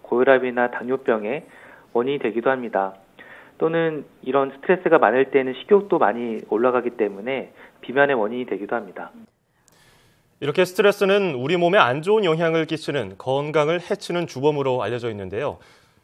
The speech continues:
Speaker 2: 그런데 반대로 적당한 스트레스는 뇌를 자극해서 업무 효율을 높이는 등 긍정적인 역할도 합니다.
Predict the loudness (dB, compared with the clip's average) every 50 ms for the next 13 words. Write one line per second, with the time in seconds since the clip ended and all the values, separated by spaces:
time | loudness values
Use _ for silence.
0 | _ -6 -2 0 2 2 2 4 4 4 4 4 4 4 4 4 2 2 0 -2
1 | -2 0 2 2 4 4 4 2 2 2 0 -2 0 2 2 2 2 -2 -4 -2
2 | -2 -4 -6 -8 -12 -10 -4 2 4 4 6 4 2 0 0 -2 0 0 0 0
3 | -2 -4 0 0 0 0 -2 -2 -2 -2 -2 -2 -2 -2 -2 -2 -4 -4 -6 -4
4 | -2 0 0 2 2 0 0 -2 -4 -6 -4 -4 -4 -4 -4 -4 -8 -8 -6 -6
5 | -4 0 0 2 0 2 -2 -2 -2 -2 -2 -2 -2 -2 -4 -2 -2 -2 -2 -4
6 | -6 -8 -8 -8